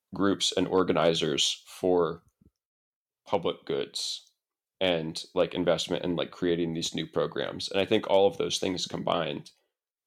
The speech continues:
um, actually put us on a pretty good path, like I said earlier, I think that the path really is, like, like, these kind of programs are gonna have to be built out at local and state levels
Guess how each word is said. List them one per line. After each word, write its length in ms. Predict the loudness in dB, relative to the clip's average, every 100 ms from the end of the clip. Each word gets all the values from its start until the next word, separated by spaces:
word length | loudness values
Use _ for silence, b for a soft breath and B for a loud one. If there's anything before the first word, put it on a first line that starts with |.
| -6
um, 440 | -4 -2 -6 -10 -14 _ _ _ _ -2
actually 300 | -2 0 -6
put 160 | -6 -8
us 120 | -8
on 80 | -10
a 40 |
pretty 200 | -8 -10
good 160 | -10 -8
path, 340 | -8 -8 _ _ b b
like 140 | 2
I 40 |
said 160 | 4 4
earlier, 400 | 4 4 4 2
I 80 | 0
think 240 | 0 -2 -2
that 120 | -8
the 60 |
path 320 | -2 2 2 0
really 300 | -2 0 0
is, 260 | -2 0
like, 280 | 0 0 -2 _ _ _ _ _ _ _ _ _
like, 220 | 0 0 -2 _ _ _ _ _ _ _ _ _
these 260 | 0 0 2
kind 140 | 2
of 80 | 4
programs 400 | 4 4 4 2
are 60 | 2
gonna 180 | 2
have 220 | 2 0 -2
to 80 |
be 160 | -4 -2
built 320 | 2 2 4
out 220 | 2 4
at 160 | 2 2
local 280 | 2 2 0
and 120 | -2
state 320 | 0 2 2 2
levels 760 | 0 2 0 0 -2 -2 -6